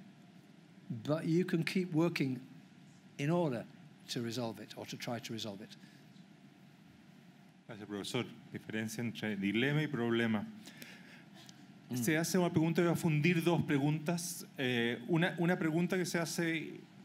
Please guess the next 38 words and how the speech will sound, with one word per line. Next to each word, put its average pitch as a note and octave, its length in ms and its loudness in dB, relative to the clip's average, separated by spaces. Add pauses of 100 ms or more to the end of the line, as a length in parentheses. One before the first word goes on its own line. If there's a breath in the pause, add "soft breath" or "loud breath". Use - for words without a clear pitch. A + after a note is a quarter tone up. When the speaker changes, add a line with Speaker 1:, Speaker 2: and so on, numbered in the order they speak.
(100)
Speaker 2:
tiene D#3+ 220 2
que D3 100 2
ver D3 220 2
con, C3+ 480 0 (1000)
se - 180 0
pregunta, C#3 420 2
bueno, C3+ 280 0
como B2 240 0
directores, D3+ 600 0
¿qué F#3 140 0
se G3 160 0
puede F#3+ 280 2
hacer E3+ 400 -2 (720 loud breath)
con, D3 440 0
cuando C#3 280 2
tenemos D3+ 400 2
profesores E3 600 2
como C#3+ 280 0
la C#3 120 0
persona D#3+ 360 0
que D3+ 60 -2
usted D#3+ 220 2
escribió D3+ 360 2
en D3+ 60 2
el D3 80 4
aeropuerto, D3+ 600 0
como C3 180 -2
esta C3 180 -2
joven D#3+ 400 2
que D#3 80 -2
usted D#3 180 0
escribió C#3+ 280 0
en C#3 80 0
el C#3 60 0
aeropuerto, D3 460 -2
que C3 80 0
están D#3 300 0
ahí D3+ 340 0